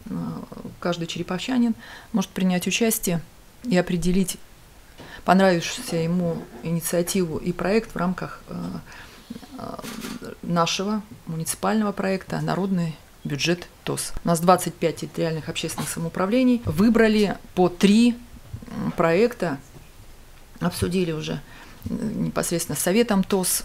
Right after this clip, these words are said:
с, э, учреждениями, на территории учреждений, э, провели общественное обсуждение. Но вместе с тем мы хотели бы вот эту практику более широкого общественного голосования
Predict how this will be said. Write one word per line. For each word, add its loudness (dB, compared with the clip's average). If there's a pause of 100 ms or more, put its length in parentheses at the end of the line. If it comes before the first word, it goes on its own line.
с, -2
э, -6 (360)
учреждениями, 2 (1120)
на -2
территории 0
учреждений, 0 (640)
э, -6 (180)
провели 2
общественное -2
обсуждение. -6 (440)
Но 0
вместе 2
с -4
тем 4
мы 0
хотели -2
бы -2 (440)
вот -4
эту -6
практику 2 (480)
более 2
широкого 4 (760)
общественного -2
голосования 2